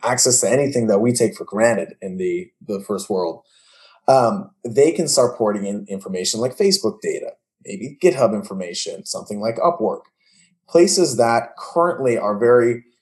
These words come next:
data rich, but aren't used too often in traditional risk assessment because our TradFi models are outdated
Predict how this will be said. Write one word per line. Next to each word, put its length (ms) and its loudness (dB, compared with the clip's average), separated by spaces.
data 280 4
rich, 600 -2
but 220 -6
aren't 360 0
used 560 -2
too 100 2
often 440 2
in 280 -6
traditional 480 -4
risk 260 -2
assessment 520 -4
because 600 -2
our 280 0
TradFi 600 2
models 340 0
are 140 4
outdated 380 -2